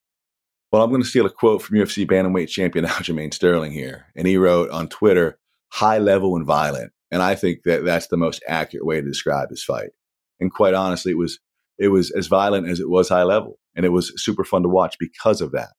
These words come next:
You know, both fighters showed really, really strong offense and diversity of attacks.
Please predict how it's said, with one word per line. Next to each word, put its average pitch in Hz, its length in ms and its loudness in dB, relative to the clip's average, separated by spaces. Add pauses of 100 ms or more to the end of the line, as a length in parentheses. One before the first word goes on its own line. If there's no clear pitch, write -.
(280)
You 78 80 -6
know, 73 60 -4
both 92 200 2
fighters 90 360 2
showed 87 300 2 (680)
really, 110 400 4
really 98 300 4
strong 87 440 0
offense 80 540 -2
and 90 100 -6
diversity 85 520 2
of 80 40 -2
attacks. 73 560 -6